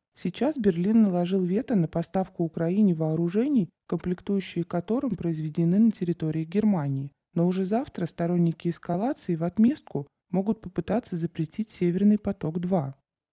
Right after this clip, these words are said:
До последнего времени в Москве небезосновательно видели в такой разноголосице свидетельство того, что в Е С не с кем говорить о безопасности, потому что единой позиции нет и не будет.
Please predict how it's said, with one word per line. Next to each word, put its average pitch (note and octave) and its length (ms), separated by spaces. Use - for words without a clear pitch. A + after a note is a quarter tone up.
До F3+ 120
последнего G#3 640
времени A#3 480
в D#3+ 40
Москве F3+ 440
небезосновательно G3 1000
видели E3+ 380
в D3 80
такой F3 300
разноголосице F3 920
свидетельство F3 760
того, G#3 400
что - 220
в E3 40
Е F#3+ 320
С - 120
не A3+ 180
с - 60
кем E3 180
говорить F3 460
о D#3+ 40
безопасности, D#3+ 920
потому G3 300
что - 180
единой G#3+ 400
позиции F3+ 580
нет F#3+ 400
и F3+ 120
не G3+ 120
будет. G#3+ 500